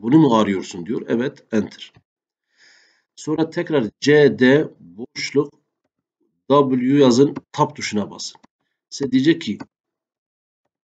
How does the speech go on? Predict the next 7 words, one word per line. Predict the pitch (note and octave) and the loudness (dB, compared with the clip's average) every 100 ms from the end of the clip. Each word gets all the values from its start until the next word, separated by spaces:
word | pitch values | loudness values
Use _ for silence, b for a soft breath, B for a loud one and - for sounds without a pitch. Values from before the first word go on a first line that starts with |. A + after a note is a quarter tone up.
| _ _ _ _ _ _ _ _ _ _ _ _ _ | _ _ _ _ _ _ _ _ _ _ _ _ _
e, | A2 G#2+ G2+ G2 - _ | -2 0 0 -4 -10 _
pardon, | A#2+ G2+ F#2 F2 E2+ F2+ - | -8 -6 -6 -10 -16 -20 -8
W | B2 G#2+ G#2 A#2+ C#3 - | -6 -4 -4 -4 -6 -8
O. | A#2+ G#2 - _ _ _ _ _ _ _ _ _ _ _ _ _ _ _ _ _ _ _ _ _ _ _ _ _ _ _ _ _ _ _ _ _ _ _ - | -10 -10 -10 _ _ _ _ _ _ _ _ _ _ _ _ _ _ _ _ _ _ _ _ _ _ _ _ _ _ _ _ _ _ _ _ _ _ _ -14
Neydi | C3+ G#2+ F#2 | -8 -8 -8
onun | F2+ E2+ | -12 -18
için | - - | -20 -20